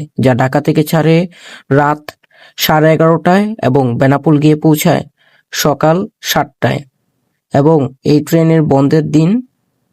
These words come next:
বুধবার। এই দুটি ট্রেনই ঢাকা থেকে বেনাপোল পর্যন্ত চলাচল করে। এখন আমরা দেখব ঢাকা থেকে বেনাপোলের মধ্যে দুটি ট্রেনের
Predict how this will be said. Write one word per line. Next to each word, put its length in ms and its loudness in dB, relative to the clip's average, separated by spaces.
বুধবার। 520 0
এই 120 4
দুটি 300 2
ট্রেনই 340 2
ঢাকা 280 0
থেকে 160 0
বেনাপোল 420 2
পর্যন্ত 260 0
চলাচল 440 -2
করে। 180 -2
এখন 200 -2
আমরা 280 2
দেখব 240 2
ঢাকা 360 -2
থেকে 220 0
বেনাপোলের 560 2
মধ্যে 260 0
দুটি 260 2
ট্রেনের 360 0